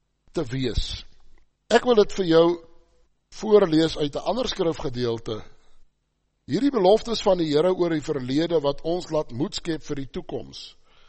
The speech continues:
Ons lees daar in een Kronieke agentwintig. Ek wil net gou-gou daar uitkom. Ek wil hê jy moet hierdie mooi gedeelte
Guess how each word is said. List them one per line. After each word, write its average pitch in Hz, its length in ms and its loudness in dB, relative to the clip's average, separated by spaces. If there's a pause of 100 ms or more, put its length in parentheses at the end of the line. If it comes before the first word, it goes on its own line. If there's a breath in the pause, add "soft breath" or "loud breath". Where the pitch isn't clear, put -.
(200)
Ons - 200 -2
lees 240 300 2
daar 190 360 10
in 170 200 -2 (880)
een 214 240 2
Kronieke 180 500 0
agentwintig. 175 840 -4 (680)
Ek 131 100 -8
wil 135 120 -4
net 156 220 -4
gou-gou 165 280 -2
daar 131 320 4
uitkom. 127 480 -8 (160)
Ek 143 100 -6
wil 190 100 -2
hê 226 80 2
jy 269 80 -2
moet 240 100 -4
hierdie 185 300 -6
mooi 226 240 6
gedeelte 156 640 2